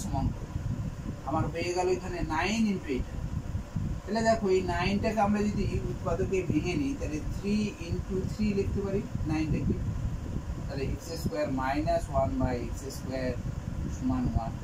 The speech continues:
এখন আমাকে এটার মান বার করতে হবে, তাহলে থ্রি এইটাকে রেখে দেবো, আর এই তিনটে গুণ আকার আছে, ওইদিকে নিয়ে চলে যাবো। তাহলে থ্রি into এক্স স্কয়ার মাইনাস ওয়ান by এক্স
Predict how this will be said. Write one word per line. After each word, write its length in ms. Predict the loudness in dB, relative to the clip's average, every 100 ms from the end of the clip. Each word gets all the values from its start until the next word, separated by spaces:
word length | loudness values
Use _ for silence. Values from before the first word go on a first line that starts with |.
| -8 -8 -10 -10 -6 -2 0
এখন 180 | 2 4 4
আমাকে 240 | 2 2 -2
এটার 220 | 2 2 4
মান 120 | 2 2
বার 120 | 0 0
করতে 240 | -4 0 4
হবে, 200 | 4 4 -2
তাহলে 200 | -2 -2 0 0
থ্রি 200 | 2 2 2 -4 -8 -2
এইটাকে 300 | 0 2 2 2
রেখে 200 | 2 2
দেবো, 160 | 2 2 0
আর 80 | 0 -2
এই 60 | 0
তিনটে 260 | -2 0 -4 -4
গুণ 140 | -2 -2
আকার 160 | 0 -2
আছে, 120 | 0 -2
ওইদিকে 240 | -4 -4 -2
নিয়ে 140 | 0
চলে 160 | 0 0
যাবো। 160 | 0 0 -2 -2 -2 -2 -2 -2 -2
তাহলে 180 | -2 -4 -4 -4
থ্রি 220 | -2 0 0 0 0
into 320 | 0 0 -2 0 -2 -2
এক্স 140 | -4 -2 -2
স্কয়ার 300 | -2 -2 -2 -2 0
মাইনাস 500 | 2 2 2 0 -2 -2
ওয়ান 220 | -2 2 2
by 180 | 2 0 -2 -4
এক্স 160 | -4